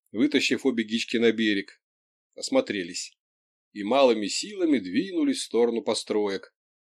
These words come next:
Большая часть отряда демонстративно осталась у лодок. Мало того,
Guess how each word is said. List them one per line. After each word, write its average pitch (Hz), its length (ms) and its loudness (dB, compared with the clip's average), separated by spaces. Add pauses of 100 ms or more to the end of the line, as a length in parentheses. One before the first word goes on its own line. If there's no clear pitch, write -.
(400)
Большая 139 420 2
часть 107 360 -2
отряда 131 460 0
демонстративно 110 800 -4
осталась 120 420 -4
у 123 60 -4
лодок. 101 380 -8 (240)
Мало 131 340 2
того, 98 300 -8